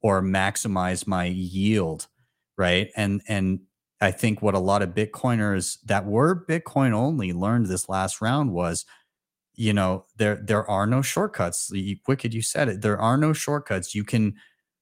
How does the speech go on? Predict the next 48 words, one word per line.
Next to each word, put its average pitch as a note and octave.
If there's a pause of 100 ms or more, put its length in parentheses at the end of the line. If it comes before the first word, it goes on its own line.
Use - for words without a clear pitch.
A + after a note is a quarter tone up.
(1160)
it, B2 (480)
y-, A#2+ (140)
if C#3
you D#3
manage A#2
to -
get A#2
more A#2+
sats A2+
from C3
one B2+
of B2+
those B2+
things, D3 (340)
it A#2+
was A#2
at A2+
the G#2+
expense -
of G#2+
somebody F#2
else. -
You're G2
playing G#2
fiat G#2
games, E2+ (500)
and G#2
everybody A#2+
else G2
got F#2
screwed G2+
because C3+
of F#2
it. E2+ (380)
And A#2
more D3
than C3+
likely, A#2+
you're G#2
probably G#2+
one F#2+
of F#2
the F#2
people F2
that E2+
actually F2+
got D2+
screwed, D#2+